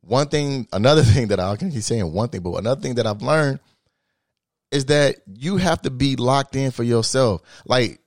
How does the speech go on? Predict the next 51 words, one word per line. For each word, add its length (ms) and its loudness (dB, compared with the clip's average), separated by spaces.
every 300 2
day 280 2
that 60 2
I, 100 4
that, 240 0
that 120 4
I've 180 4
ran, 180 2
because 220 -2
I've 140 0
only 240 0
ran 540 0
over 200 2
a 100 4
hundred 300 0
miles 300 0
in 80 -2
a 40 -2
month 280 -2
twice. 500 -2
That's 140 -6
when 100 -2
I 80 2
did 340 -2
the 80 -2
hundred 320 0
mile 280 2
for 100 -6
my 180 0
birthday 460 0
last 360 0
May 240 0
in 60 -2
twenty-two. 600 -4
And 160 -2
then 280 0
just 200 -6
this 140 -2
past 360 2
month 200 -4
in 100 -6
January, 600 0
I 100 0
ran 240 0
over 180 -2
a 100 0
hundred 300 -4
miles 420 -2
for 160 -6
the 120 -6
month 520 -4